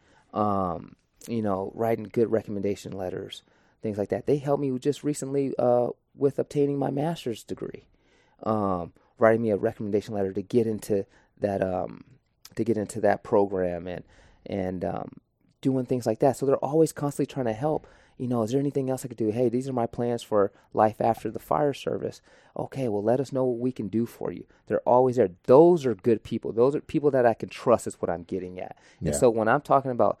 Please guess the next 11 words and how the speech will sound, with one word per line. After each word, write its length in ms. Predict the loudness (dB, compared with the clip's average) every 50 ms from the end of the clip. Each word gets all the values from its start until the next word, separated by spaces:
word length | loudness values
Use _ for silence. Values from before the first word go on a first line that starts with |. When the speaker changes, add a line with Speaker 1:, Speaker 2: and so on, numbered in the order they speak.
| _ _ _
Speaker 1:
testing 340 | 4 4 4 4 0 -6 2
processes 800 | 6 6 6 6 4 -2 -6 -2 2 4 4 4 4 2 0
and 160 | -4 -8 -8 -6
things 180 | -6 -4 0
like 220 | 0 0 0 0 2
that, 260 | 2 4 4 2 0 _ _ _ -20 -20 -20 _ _ _
I, 240 | -2 0 0 -2 -2 -6 _ _ _ _ _ -6
I 60 | -4
don't 160 | -4 -4 -4
need 240 | -4 -4 -6 -6 -4
to 240 | -2 0 0 0